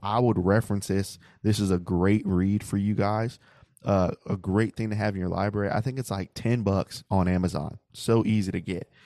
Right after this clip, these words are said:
And so, uh, you know, it's, and again,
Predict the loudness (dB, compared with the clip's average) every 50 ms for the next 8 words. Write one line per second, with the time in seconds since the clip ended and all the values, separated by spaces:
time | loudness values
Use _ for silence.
0 | -20 -20 -20 -20 -10 _ 2 2 2 4 4 4 6 6 4 2 -2 _ _ _
1 | _ _ _ _ _ _ _ 0 2 4 4 4 2 2 0 -4 _ _ _ _
2 | _ _ 2 2 2 2 0 _ -2 -2 -2 -2 -10 -10 -12 _ _ _ _ _
3 | _ _ _ _ 0 2 2 2 2 2 2 2